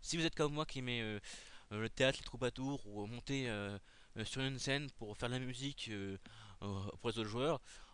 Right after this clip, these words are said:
euh, à défaut de, de le faire à la taverne, vous pouvez également vous prendre une scène de théâtre pour y péter chez vous entre amis, c'est, c'est, c'est vraiment génial, moi je l'ai prise. Et, euh, limite, j'ai,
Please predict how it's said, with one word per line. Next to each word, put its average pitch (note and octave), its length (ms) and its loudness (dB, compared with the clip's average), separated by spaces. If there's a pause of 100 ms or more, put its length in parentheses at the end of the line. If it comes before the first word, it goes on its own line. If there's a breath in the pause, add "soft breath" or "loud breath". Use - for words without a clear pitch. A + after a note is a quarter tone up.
euh, G2+ 400 0
à A2+ 80 0
défaut C3+ 480 0
de, G#2 680 0
de G#2+ 60 -4
le A2 60 0
faire A2+ 160 4
à - 20 8
la G#2+ 80 6
taverne, A2+ 400 4
vous A#2 100 -8
pouvez A2 220 -2
également B2+ 320 2
vous C#3 80 -4
prendre A#2 180 -4
une B2+ 80 -2
scène D#3+ 180 2
de D3 60 0
théâtre C#3 300 4
pour A2+ 160 0
y A#2+ 40 -2
péter A#2 420 -2
chez C3+ 160 -2
vous D#3+ 180 0
entre B2+ 180 -2
amis, A#2 240 0
c'est, - 140 -6
c'est, - 160 -6
c'est - 140 -2
vraiment B2+ 200 0
génial, A#2+ 420 0
moi G2+ 120 -6
je G2+ 80 -4
l'ai G2 60 -2
prise. - 260 -4 (640 loud breath)
Et, F2+ 160 0
euh, C#2 120 -6 (720 loud breath)
limite, C#3 320 2
j'ai, C#3 140 0